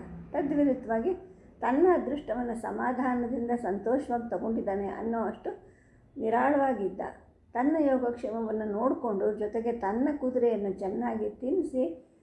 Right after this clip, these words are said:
ಮಾಲಿಶ್ ಮಾಡ್ತಿದ್ದ. ಇದೇ ಅವನ ದಿನಚರ್ಯೆ ಏನೋ, ದಿನ ಅವನು ಇದೇ ಮಾಡ್ತಿದ್ನೇನೋ ಅನ್ನೋ ಹಾಗೆ ನಿರಾಳವಾಗಿ ಇದ್ದ.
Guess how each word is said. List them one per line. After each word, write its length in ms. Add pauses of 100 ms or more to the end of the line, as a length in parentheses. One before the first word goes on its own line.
(440)
ಮಾಲಿಶ್ 440
ಮಾಡ್ತಿದ್ದ. 440 (480)
ಇದೇ 220
ಅವನ 320 (120)
ದಿನಚರ್ಯೆ 640
ಏನೋ, 580
ದಿನ 240
ಅವನು 180
ಇದೇ 220
ಮಾಡ್ತಿದ್ನೇನೋ 760
ಅನ್ನೋ 300
ಹಾಗೆ 320 (440)
ನಿರಾಳವಾಗಿ 640
ಇದ್ದ. 440